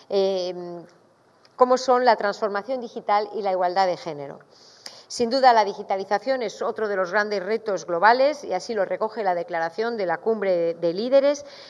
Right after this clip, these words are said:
Eh, se señala sobre todo la necesidad de que sea una digitalización humanista e inclusiva,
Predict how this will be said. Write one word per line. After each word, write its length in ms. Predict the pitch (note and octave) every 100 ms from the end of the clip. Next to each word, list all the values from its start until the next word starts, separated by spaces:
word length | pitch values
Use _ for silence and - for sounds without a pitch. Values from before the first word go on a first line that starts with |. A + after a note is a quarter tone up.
| -
Eh, 300 | G3+ F#3+ F3+
se 180 | - A3+
señala 460 | G#3+ A#3+ C4 D#4+ D4+
sobre 260 | D#4+ D#4+
todo 240 | B3 B3 B3
la 140 | A#3
necesidad 480 | G3+ G3+ F#3+ G#3 A3+
de 100 | A#3
que 100 | G#3+
sea 320 | - A#3+ B3
una 220 | A3+ A#3
digitalización 880 | A3 G#3+ G#3+ G3 G3+ F#3+ F#3+ B3+ C4 - - -
humanista 800 | - C#4+ B3 A3+ B3 - C4 B3
e 140 | - A3
inclusiva, 720 | G#3 G#3 G#3+ G#3+ D#4 G#3 D#3+